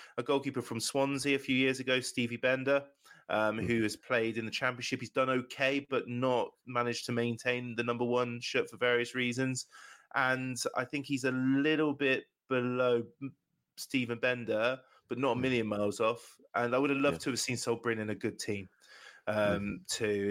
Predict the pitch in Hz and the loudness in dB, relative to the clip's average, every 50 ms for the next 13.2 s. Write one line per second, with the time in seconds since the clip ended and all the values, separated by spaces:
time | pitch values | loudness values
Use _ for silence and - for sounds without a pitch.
0 | 110 90 101 110 107 - - 123 117 - - - 123 110 104 104 104 101 - - | 2 2 2 0 0 0 0 -2 0 0 0 0 0 -2 -2 -4 -6 -6 -4 -2
1 | 110 104 104 104 107 101 92 110 107 107 110 113 107 - 110 110 110 107 104 - | -2 -2 -2 -2 -4 -4 0 0 0 0 0 -2 -2 -2 0 0 0 -2 -4 -2
2 | - 110 107 104 - - 113 104 101 98 98 113 110 107 101 - - _ _ _ | -2 -2 -2 -2 -2 -4 -4 -4 -4 -4 0 0 2 2 2 0 -4 _ _ _
3 | _ _ _ _ _ _ _ _ _ - 135 135 131 117 127 127 135 139 143 143 | _ _ _ _ _ _ _ _ _ -6 -2 -2 -2 0 0 0 0 0 0 0
4 | 139 135 120 - 127 113 98 95 98 - - - - - - - 120 117 127 120 | 0 -2 0 0 -2 -2 -2 -4 -10 -16 -20 -20 -20 -18 -10 -8 -4 -2 0 -2
5 | 113 - 127 117 110 107 - - - - 113 107 107 107 104 107 107 - - - | 0 0 0 0 0 -2 -6 -8 -4 0 2 4 4 4 4 4 2 0 -2 -6
6 | - _ - - _ _ - - 110 107 - - - - - 123 104 - - 107 | -12 _ -20 -20 _ _ -6 -4 -2 -2 -2 -4 -8 -4 -2 -2 -2 -2 -4 -8
7 | 107 - 117 104 - - 110 104 - 110 101 107 98 - 104 110 101 - - - | -8 -6 -6 -6 -4 -4 -4 -2 -2 -4 -2 -2 -2 -2 -4 -6 -8 -6 -4 -4
8 | 113 - - 107 107 - - 110 104 104 104 104 98 - 107 107 104 - - 110 | -4 -2 -2 -4 -4 -2 -2 -2 -2 -2 -2 -4 -2 0 -2 -2 -2 0 -2 -2
9 | - - - - 120 110 101 - - - 113 107 107 107 101 - - - - - | -2 -2 -2 -2 -2 -2 -2 -2 -4 -2 0 0 0 0 -2 -6 -12 -20 -20 -18
10 | _ - - - - - - - - 110 95 - - _ - - - 113 110 107 | _ -14 -14 -12 -12 -14 -14 -6 -4 -4 -4 -4 -6 _ -14 -4 -2 0 0 0
11 | - - 120 113 104 101 - - 123 120 117 113 104 98 95 - - - - - | 0 0 0 0 0 -2 -2 -2 0 2 2 4 4 2 2 0 -2 -6 -12 -14
12 | - - - - 113 104 107 104 107 - - 104 95 - - - - 139 120 113 | -14 -12 -6 -4 -2 -2 -2 -2 -2 -2 -2 -2 -2 -6 -10 -6 -2 -2 -2 -2
13 | - - - | -2 -6 -12